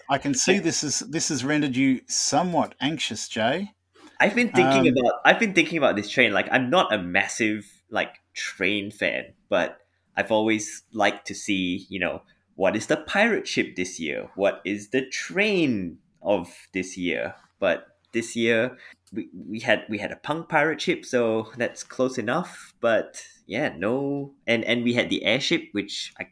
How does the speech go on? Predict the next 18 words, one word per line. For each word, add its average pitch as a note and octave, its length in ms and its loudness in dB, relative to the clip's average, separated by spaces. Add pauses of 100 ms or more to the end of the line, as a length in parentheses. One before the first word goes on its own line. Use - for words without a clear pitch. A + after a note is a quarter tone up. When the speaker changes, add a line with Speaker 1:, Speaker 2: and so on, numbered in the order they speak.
(120)
Speaker 2:
kinda A#2 380 0
count A#2 380 -2
as F#2+ 180 -4
a F2+ 220 -2
pseudo A#2+ 920 -2
pirate B2 480 -2
ship-ish. - 880 -6 (260)
Speaker 1:
Yep. C3 260 -2 (380)
Speaker 2:
But G#2+ 380 2 (140)
no B2 640 0
train. A2+ 600 -2
Do A#2+ 60 0
you C3 140 6
think D3 240 -2
we'll C#3+ 100 2
get A2 220 4
a F2 300 4 (320)
surprise - 1000 -2